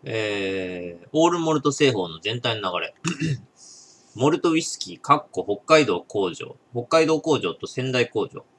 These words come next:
単式、えー、蒸留機を使い、じっくり時間をかけて蒸留したウイスキーです。<clears throat> それと、カフェモルトウイスキー、過去仙台工場。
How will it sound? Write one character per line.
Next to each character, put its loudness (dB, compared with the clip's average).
単 2
式、 -2
え -6
ー、 -8
蒸 4
留 2
機 -6
を -6
使 -6
い、 -6
じ -12
っ -20
く 0
り 0
時 -8
間 4
を -4
か -6
け -4
て -2
蒸 0
留 -2
し -8
た -2
ウ -8
イ -10
ス -16
キ -20
ー -20
で -20
す。 -20
<clears throat> -2
そ 0
れ -2
と、 8
カ -4
フ 0
ェ 4
モ 2
ル 4
ト 4
ウ 0
イ 2
ス -14
キ -10
ー、 -18
過 0
去 -6
仙 -2
台 0
工 -6
場。 -18